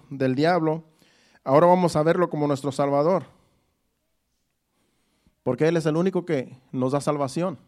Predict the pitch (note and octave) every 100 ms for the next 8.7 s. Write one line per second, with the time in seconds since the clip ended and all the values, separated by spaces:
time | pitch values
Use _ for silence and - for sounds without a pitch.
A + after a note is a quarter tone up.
0 | _ _ _ _ _ _ _ _ _ _
1 | _ _ _ _ _ _ A#2+ D3+ E3+ D3+
2 | E3 F3 E3+ D3+ B2+ E3 D#3 D3 C#3+ C#3
3 | B2 E3 F3 C3 G#2+ _ _ _ _ _
4 | _ _ _ _ _ _ _ _ _ _
5 | _ _ _ _ _ _ _ _ _ _
6 | _ _ _ _ _ _ _ _ _ _
7 | _ - D3 E3 D#3 D#3 D#3 D3 C3+ B2
8 | E3 E3 D#3 D#3+ D#3 B2